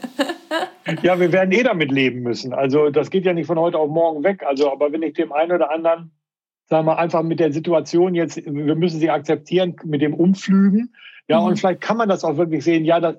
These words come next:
Speaker 1: da ist ja auch was Gutes bei. Also ein Feld, das gepflügt wird, ist natürlich
Speaker 2: Ja.
Speaker 1: dann auch wieder aufnahmefähig für eine neue Er-, äh, ein Sehen und dann eine neue
Speaker 2: Mhm.
Speaker 1: Ernte. Ähm, wir müssen halt Geduld mitgehen und das auch einfach mittragen. Und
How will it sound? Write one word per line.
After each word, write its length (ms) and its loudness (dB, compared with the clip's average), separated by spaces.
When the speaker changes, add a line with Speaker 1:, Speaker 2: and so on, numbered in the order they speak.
Speaker 1:
da 100 0
ist 200 -6
ja 60 2
auch 100 0
was 180 -2
Gutes 340 -2
bei. 240 0
Also 180 0
ein 180 -2
Feld, 360 0
das 160 -4
gepflügt 540 -4
wird, 160 0
ist 160 -6
natürlich 320 0
Speaker 2:
Ja. 80 0
Speaker 1:
dann 60 -2
auch 140 0
wieder 180 0
aufnahmefähig 840 0
für 240 -2
eine 200 0
neue 320 2
Er-, 300 0
äh, 380 0
ein 160 0
Sehen 380 2
und 80 -10
dann 160 0
eine 180 -4
neue 260 2
Speaker 2:
Mhm. 60 -2
Speaker 1:
Ernte. 420 2
Ähm, 480 0
wir 340 -2
müssen 220 0
halt 140 2
Geduld 380 0
mitgehen 360 -4
und 140 -8
das 240 0
auch 460 -2
einfach 300 -2
mittragen. 840 -2
Und 260 -20